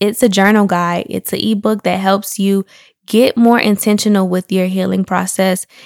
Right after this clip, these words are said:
and it, it just helps you through it. So if you are looking for that, go ahead and, you know, get that, purchase it so that it can help you. Now, I am going to go ahead and read this scripture for you.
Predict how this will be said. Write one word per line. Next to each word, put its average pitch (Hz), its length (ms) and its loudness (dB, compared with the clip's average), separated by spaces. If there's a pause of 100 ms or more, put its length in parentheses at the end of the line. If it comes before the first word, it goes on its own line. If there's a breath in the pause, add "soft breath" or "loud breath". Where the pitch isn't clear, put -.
(120)
and 214 180 2
it, 220 180 0
it 214 120 2
just 240 220 -2
helps 190 320 0
you 196 100 -2
through - 240 -6
it. - 160 -10 (320 loud breath)
So 196 220 2
if 202 220 -2
you 226 160 2
are 202 120 0
looking 247 320 0
for 208 180 0
that, 185 320 -2 (300 soft breath)
go 190 180 2
ahead 285 420 0
and, 214 500 0
you 226 120 2
know, 233 220 2
get 285 220 -6
that, 185 200 -4
purchase 226 380 -2
it 208 100 -2
so 202 140 -4
that 196 180 -2
it 196 100 -6
can 190 120 -4
help 196 260 -6
you. 185 180 -6 (540 soft breath)
Now, 226 560 2
I 214 220 0
am 277 220 0
going 247 260 2
to 233 140 -4
go 202 260 0
ahead 208 420 -2
and 190 200 -2
read 190 280 -2
this 190 180 -4
scripture - 460 -4
for 214 260 -4
you. 214 300 0